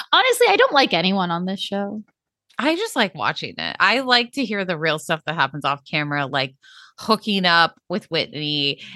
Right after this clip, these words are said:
Speaker 2: and even just, like, Madison getting engaged and Austin having to hear about it. I,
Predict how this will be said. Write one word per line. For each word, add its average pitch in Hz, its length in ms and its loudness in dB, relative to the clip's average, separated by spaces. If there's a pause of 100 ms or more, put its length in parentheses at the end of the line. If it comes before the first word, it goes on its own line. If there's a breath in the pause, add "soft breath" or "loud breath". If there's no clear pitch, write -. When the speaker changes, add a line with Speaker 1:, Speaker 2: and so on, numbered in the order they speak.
(120)
Speaker 2:
and 170 340 2
even 175 220 -6
just, 180 180 -6
like, 180 160 -4
Madison 160 720 -2
getting 156 560 -4 (240 soft breath)
engaged 247 720 2
and 170 100 -6
Austin 160 400 -4
having 185 220 -8
to 214 60 -6
hear 262 320 -2
about 180 280 0
it. - 80 -2
I, 185 180 2